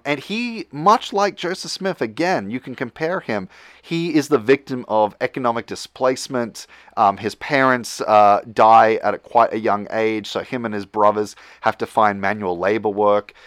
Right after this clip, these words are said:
So there are these economic pressures mounting upon him. Eventually, he starts to get involved in these revivals that are going on around him, and you see him flirting with, uh,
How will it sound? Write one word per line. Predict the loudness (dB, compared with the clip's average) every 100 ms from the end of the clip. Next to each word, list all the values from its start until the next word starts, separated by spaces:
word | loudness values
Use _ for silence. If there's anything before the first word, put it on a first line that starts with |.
| -20
So | 0 2 2
there | 2 0
are | 2 2
these | 0 -4 -4
economic | -4 -2 -4 -4 -8
pressures | -2 0 0 -4 -4
mounting | -6 -2 0 0 -4 -8 -6
upon | -6 -2 -4 -4
him. | -10 -16 _ _ -20 -20 -20 _ _ 0
Eventually, | 2 2 0 0 0 2 2
he | 0 -6
starts | 0 4 6 4 0
to | 0 0 -2 _ 0
get | 0 0
involved | 0 6 6 6 2
in | -4
these | -4 -2
revivals | 0 4 6 6 4 -2 -2
that | -2
are | -2
going | 0 0 0
on | -2
around | 0 0 0 -4
him, | -8 -10 -14 -20 -20 -8
and | -8 -6
you |
see | -8 -4 -4 -2
him | -2 -2 -4 -12
flirting | -4 2 4 2 -6 -6 -4
with, | -2 0 2
uh, | 4 4